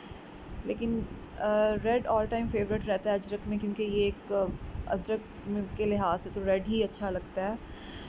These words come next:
उसके अलावा जी, मैंने और खुलवाए थे, ये एक Eplique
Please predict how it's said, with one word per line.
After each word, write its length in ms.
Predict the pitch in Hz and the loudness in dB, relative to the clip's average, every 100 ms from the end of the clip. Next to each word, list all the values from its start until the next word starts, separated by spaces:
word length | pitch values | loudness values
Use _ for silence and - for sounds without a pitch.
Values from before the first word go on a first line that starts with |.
| - - - - - - - | -14 -14 -14 -14 -12 -12 -4
उसके 220 | 247 - 277 | -2 2 4
अलावा 400 | 262 240 240 247 | 6 6 6 4
जी, 360 | 214 240 240 | 2 2 2
मैंने 320 | 226 226 220 | 4 2 2
और 420 | 226 214 214 220 220 | 4 4 4 4 2
खुलवाए 540 | 220 220 202 196 190 | 2 2 4 4 4
थे, 380 | 190 220 202 208 220 - - - - - - - - - - - - - - | 2 0 2 2 0 -6 -8 -6 -8 -8 -10 -12 -14 -12 -10 -8 -8 -6 -4
ये 240 | 214 214 220 | -2 2 2
एक 340 | - 208 - | 2 -2 0
Eplique 300 | 202 - 233 | -2 0 -4